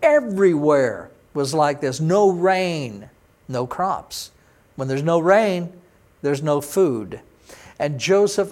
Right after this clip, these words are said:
opened all the storehouses and he sold it to the Egyptians," the food that he had been saving up twenty percent per year during that really incredible, abundant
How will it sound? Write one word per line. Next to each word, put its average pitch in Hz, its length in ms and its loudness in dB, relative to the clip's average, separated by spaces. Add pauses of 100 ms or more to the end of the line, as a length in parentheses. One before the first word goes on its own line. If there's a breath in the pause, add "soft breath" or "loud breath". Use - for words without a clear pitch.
opened 202 440 0
all 240 380 4
the 240 60 -2
storehouses 170 920 0
and 160 200 -6
he 143 120 -4
sold 196 540 2
it - 240 -6
to 156 180 -2
the 170 200 -4
Egyptians," 165 720 -4
the 147 100 -4
food 214 440 -4
that 147 140 -2
he 151 120 -2
had 147 140 -4
been 156 160 -4 (240 loud breath)
saving 156 600 -2
up 202 280 0
twenty 143 300 -6
percent 151 500 -8
per 156 140 -4
year 170 360 0
during 151 340 -4
that 131 160 -2
really 147 680 0 (440 loud breath)
incredible, 147 920 0
abundant 151 720 -2